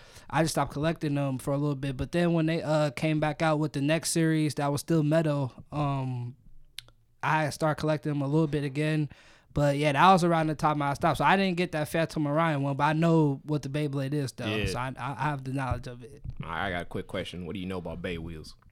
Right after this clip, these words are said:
Speaker 1: Uh, I heard those are the worst ones.
Speaker 2: Are
Speaker 1: I
Speaker 2: they
Speaker 1: never,
Speaker 2: really?
Speaker 1: I think I
Speaker 2: Yeah.
Speaker 1: bought one in my life. I have one.
Speaker 2: Yeah,
Speaker 1: And
Speaker 2: I didn't,
Speaker 1: I never bought
Speaker 2: yeah.
Speaker 1: it again.
Speaker 2: I didn't buy 'em. I just saw a commercial for them. The only thing I thought was cool about them was that you could race 'em.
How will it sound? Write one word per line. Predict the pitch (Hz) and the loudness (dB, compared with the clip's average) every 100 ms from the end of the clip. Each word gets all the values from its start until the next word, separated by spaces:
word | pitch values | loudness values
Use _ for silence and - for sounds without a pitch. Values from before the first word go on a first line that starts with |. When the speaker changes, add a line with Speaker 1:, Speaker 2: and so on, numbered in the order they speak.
| - - - - | -20 -20 -16 -4
Speaker 1:
Uh, | 147 151 139 131 127 123 - - 180 _ _ _ - | 0 2 2 -2 -4 -6 -10 -20 -20 _ _ _ -10
I | - 139 | -2 0
heard | 147 135 | 0 0
those | 143 127 | -4 -4
are | |
the | 131 | -4
worst | 135 135 - | -4 -6 -6
ones. | 135 123 120 - | -8 -8 -12 -4
Speaker 2:
Are | - | 4
Speaker 1:
I | 170 | 6
Speaker 2:
they | |
Speaker 1:
never, | 190 175 | 8 6
Speaker 2:
really? | 160 | 4
Speaker 1:
I | 165 | 2
think | - 226 | 4 6
I | 214 | 6
Speaker 2:
Yeah. | - 98 | 2 4
Speaker 1:
bought | 170 170 | 6 6
one | 139 147 175 170 | 4 4 6 6
in | |
my | 156 156 | 4 2
life. | 143 139 113 - | 0 -2 -4 0
I | 147 | 2
have | 165 | 2
one. | 127 135 156 123 113 - - | 2 4 4 2 -6 -12 -10
Speaker 2:
Yeah, | 71 98 | -4 -4
Speaker 1:
And | 85 | 0
Speaker 2:
I | 113 | 4
didn't, | 165 165 | 6 6
Speaker 1:
I | |
never | 156 139 | 4 0
bought | 143 139 | 0 0
Speaker 2:
yeah. | |
Speaker 1:
it | 135 | -2
again. | 135 131 113 - _ | -6 -8 -10 -14 _
Speaker 2:
I | 113 156 | 4 4
didn't | 139 123 | 4 2
buy | 127 135 | 4 4
'em. | 143 123 | 4 2
I | |
just | 135 120 | 0 0
saw | 151 113 | 2 2
a | |
commercial | 123 120 131 - | 2 0 0 0
for | 131 127 | -2 0
them. | 127 | -2
The | 113 | 0
only | 123 190 | 2 4
thing | 190 185 151 | 4 4 4
I | 147 | 4
thought | 156 135 | 4 2
was | 107 | 2
cool | - 151 139 | 0 2 6
about | 139 131 | 6 4
them | 131 | 2
was | 113 | 0
that | 120 | 0
you | 113 | -2
could | 98 | -2
race | 98 127 - | -2 -2 -2
'em. | 135 | -6